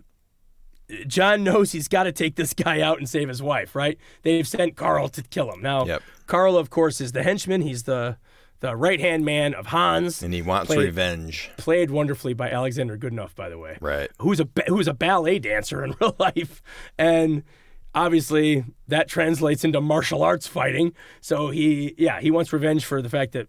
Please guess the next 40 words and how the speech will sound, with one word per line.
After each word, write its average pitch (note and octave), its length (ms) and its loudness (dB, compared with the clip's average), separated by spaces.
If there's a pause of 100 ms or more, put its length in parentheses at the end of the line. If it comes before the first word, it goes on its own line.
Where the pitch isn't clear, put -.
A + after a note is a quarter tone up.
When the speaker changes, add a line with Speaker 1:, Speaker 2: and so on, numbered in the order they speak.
(120)
Speaker 1:
McClane B2 360 -6
killed A#2 180 -6
his G2+ 120 -12
brother. D2+ 280 -16 (1200)
Hightower A3+ 420 4
surprise. E3+ 640 0 (480)
After D#4+ 280 2
he C4 100 0
kills B3 260 0
Carl, A#3 540 2 (360)
he's - 180 0
feeling E4 220 4
pretty C4 220 4
good. C#4 200 4
"I D#3 80 -4
got G#3 160 0
rid C4 120 0
of - 60 -6
the F4 80 2
henchman. E3+ 500 -2 (500)
I G#3 140 2
know A3+ 180 4
what F4 140 0
the - 80 -6
plan C#4 320 2
is. D#3 300 -2
All D4 180 4
I F4 60 0
gotta D4+ 180 2
do B3 320 -2 (400)
is F#3+ 540 4 (180)
get A#3+ 220 2
all A3+ 140 2
the G#3+ 80 0
hostages G#3 440 -2
off A3 180 2
the F3+ 80 0
roof, E4+ 360 4 (260)
save B3 340 0
Holly, G3 440 0